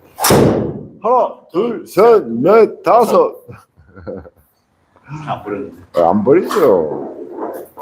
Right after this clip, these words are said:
Speaker 1: Ready, go. Ready. 골프는 이제 루틴의 시대입니다. Ready, go.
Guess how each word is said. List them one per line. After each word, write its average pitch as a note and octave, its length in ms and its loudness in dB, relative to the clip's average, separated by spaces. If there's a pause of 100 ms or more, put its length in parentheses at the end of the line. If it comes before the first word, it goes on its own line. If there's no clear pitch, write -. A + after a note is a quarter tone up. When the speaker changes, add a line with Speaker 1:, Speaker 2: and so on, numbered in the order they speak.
(380)
Speaker 1:
Ready, F#3 1040 2 (260)
go. A2 440 2 (880)
Ready. G#2 560 -2 (280)
골프는 F#3 340 2
이제 D#3+ 240 2
루틴의 F#3 460 0
시대입니다. - 760 -2 (720)
Ready, F3+ 800 2 (440)
go. A2+ 420 2